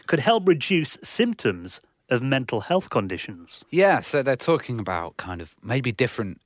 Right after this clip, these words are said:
Speaker 2: inputs, different ways of controlling games. So there's a, a, a,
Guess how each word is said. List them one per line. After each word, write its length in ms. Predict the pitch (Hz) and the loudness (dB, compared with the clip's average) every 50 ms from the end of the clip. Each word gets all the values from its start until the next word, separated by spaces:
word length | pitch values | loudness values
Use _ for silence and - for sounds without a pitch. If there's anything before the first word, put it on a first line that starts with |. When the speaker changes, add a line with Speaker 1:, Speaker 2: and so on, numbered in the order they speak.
| _ | _
Speaker 2:
inputs, 600 | - 117 139 147 - - 156 170 175 - - - | -4 -4 -2 -4 2 2 2 2 2 0 -2 -2
different 360 | - - 104 - - 107 - - | 0 -2 -2 -2 -4 -6 -4 0
ways 320 | 101 110 117 117 104 - | 2 2 2 2 0 -2
of 100 | 95 - | -6 -6
controlling 640 | - - 95 87 - - 120 117 123 135 135 131 135 | -10 -10 -8 -8 -2 2 4 4 4 4 2 0 0
games. 400 | 139 139 143 160 175 180 160 - | 0 2 2 2 0 -2 -4 -4
So 240 | - - 117 101 90 | 0 2 2 2 2
there's 300 | 101 98 98 95 95 107 | 2 0 0 0 0 0
a, 160 | 104 98 - - - - - - _ - | -2 -2 -4 -8 -18 -20 -20 -20 _ -6
a, 100 | 117 113 | -2 -2
a, 320 | 107 98 - 85 107 | -2 -2 -4 -6 -6